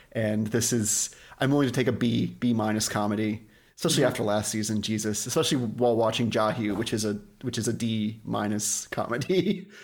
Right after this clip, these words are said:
Speaker 1: <laughs>
Speaker 2: Can I then jump into
Speaker 1: Yes.
Speaker 2: something that I think might actually, um, be really good this season? Uh, I've been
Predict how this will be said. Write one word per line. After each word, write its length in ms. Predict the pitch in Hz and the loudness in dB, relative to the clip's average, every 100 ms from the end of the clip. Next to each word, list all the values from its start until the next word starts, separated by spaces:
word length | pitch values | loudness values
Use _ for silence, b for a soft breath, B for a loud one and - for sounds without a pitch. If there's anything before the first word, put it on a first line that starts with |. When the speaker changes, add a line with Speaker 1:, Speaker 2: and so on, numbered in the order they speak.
| B B B | B B B
Speaker 1:
<laughs> 480 | _ _ _ _ - | _ _ _ _ -4
Speaker 2:
Can 100 | 208 | -2
I 140 | 254 220 _ _ _ _ - _ | 0 -4 _ _ _ _ -20 _
then 260 | 175 170 160 _ - _ _ _ _ _ _ _ | -4 -4 -6 _ -20 _ _ _ _ _ _ _
jump 200 | 165 160 | -2 2
into 120 | - 110 | 2 2
Speaker 1:
Yes. 160 | 101 | 2
Speaker 2:
something 260 | 175 165 170 | 0 0 0
that 140 | 147 | 0
I 80 | 160 | 0
think 380 | 143 165 151 - | -2 -4 -4 -6
might 380 | 156 139 147 - - | -2 0 0 -4 -4
actually, 640 | 156 - - 160 156 156 _ b b b _ | -4 -4 -6 -4 -4 -6 _ b b b _
um, 440 | 147 139 139 143 - _ _ _ _ - | 2 4 2 -2 -10 _ _ _ _ -4
be 120 | 147 | -4
really 300 | 143 156 156 | 0 0 0
good 280 | 147 160 160 | -2 -2 -2
this 160 | 180 - | -4 -4
season? 500 | 185 185 196 202 214 B B B - | -4 -4 -4 -6 -6 B B B -2
Uh, 400 | 123 120 117 117 - - | 2 4 4 2 -4 -4
I've 120 | 147 | -2
been 440 | 165 175 160 156 | 0 -4 -6 -14